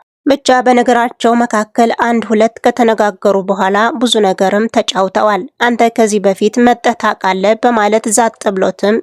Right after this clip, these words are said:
ይነግረዋል። ኪራ ግን ምንም አያስታውስም። «ከዚህ በፊት እንዴት መጣሁ?» በማለት ያለውን ሁሉ ረስቶ እዛው ነበር ሲያጣጥም የነበረው። «እንዴት መጣሁ?» ሲለውም «በዛብህ እኔ አልሰማሁም እንጂ መጣሃል የሚባል ወሬ ሰምቻለሁ። ስለዚህ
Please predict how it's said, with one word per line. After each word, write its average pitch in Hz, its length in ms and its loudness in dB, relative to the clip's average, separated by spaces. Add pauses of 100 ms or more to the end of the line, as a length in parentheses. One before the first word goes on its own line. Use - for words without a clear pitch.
ይነግረዋል። 208 580 2 (280)
ኪራ 247 140 2 (100)
ግን 233 240 2
ምንም 226 320 2
አያስታውስም። 202 720 0 (300)
«ከዚህ 254 240 0
በፊት 247 360 2
እንዴት 226 340 2
መጣሁ?» 202 380 -2
በማለት 240 560 0
ያለውን 214 400 0
ሁሉ 196 220 -4 (280)
ረስቶ 233 440 0 (100)
እዛው 233 300 2
ነበር 196 380 -2
ሲያጣጥም 214 600 -2
የነበረው። 202 480 0 (280)
«እንዴት 233 320 0
መጣሁ?» 196 340 -2 (200)
ሲለውም 294 480 2
«በዛብህ 269 640 2
እኔ 262 160 4
አልሰማሁም 247 640 0
እንጂ 240 180 2 (120)
መጣሃል 254 480 0
የሚባል 226 400 0
ወሬ 220 220 2 (120)
ሰምቻለሁ። 240 680 0
ስለዚህ 262 480 2